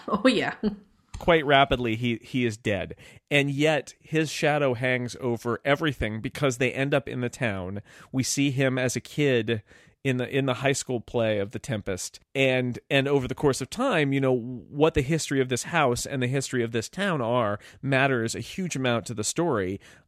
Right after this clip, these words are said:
Speaker 2: Um, but it, it, it is kind of a fascinating, uh, narrative trick that, you know, we, we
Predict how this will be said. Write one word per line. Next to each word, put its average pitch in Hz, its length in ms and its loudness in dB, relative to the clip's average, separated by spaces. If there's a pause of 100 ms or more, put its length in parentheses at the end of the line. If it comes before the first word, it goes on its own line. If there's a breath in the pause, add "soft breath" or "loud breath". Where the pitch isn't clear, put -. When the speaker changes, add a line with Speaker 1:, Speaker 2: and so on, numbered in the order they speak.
Speaker 2:
Um, 117 420 2 (280 soft breath)
but 147 240 2
it, 151 220 2
it, 156 160 0
it 156 120 0
is 170 180 2
kind 151 180 0
of 131 80 4
a - 20 2
fascinating, 123 880 -2
uh, 98 360 -2 (260)
narrative 120 360 0
trick 131 320 0
that, 110 200 -4
you 117 100 -4
know, 107 120 -4
we, 117 260 -2
we 127 340 0